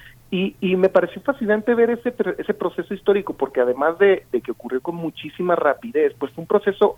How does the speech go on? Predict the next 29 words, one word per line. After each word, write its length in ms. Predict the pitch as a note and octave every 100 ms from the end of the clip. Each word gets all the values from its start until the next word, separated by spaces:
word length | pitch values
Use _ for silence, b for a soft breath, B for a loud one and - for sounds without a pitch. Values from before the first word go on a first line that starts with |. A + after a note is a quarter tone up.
| -
complejo 540 | - B3+ - F#3+ F#3 F3
que, 180 | B2+ -
que 120 | - C3
todavía 640 | - G3 G#3 F#3+ F#3+ F#3+
de 140 | F3
hecho 200 | D3+ - E3+
sigue 240 | - D#3 E3+
ocurriendo, 560 | D#3+ - C3 F3+ A#3
porque 280 | - - D3
es 80 | C#3+
tan, 300 | F#3 F#3+ E3
es 140 | - C3+
tan 160 | F3+ F3+
compleja 640 | D3 B2+ C3+ D3 E3 E3
la, 280 | C#3 A2+ G2+ b b b b
eh, 560 | G#2+ G2+ - G#2+ G#2 A2+
el, 160 | B2 -
es 160 | C3
tan 100 | F3+
complejo 340 | F3+ D#3+ D#3 F3+
y 40 |
tan 140 | D#3+ C3
grande 260 | D3 E3
el 80 | E3
acervo 560 | B2 - F3+ F3+ D#3+ C3
que 100 | B2
tiene 520 | - B2+ D3 D3+ C#3+
esa 220 | B2 B2
agencia 540 | D3 F3 C#3+ B2 C#3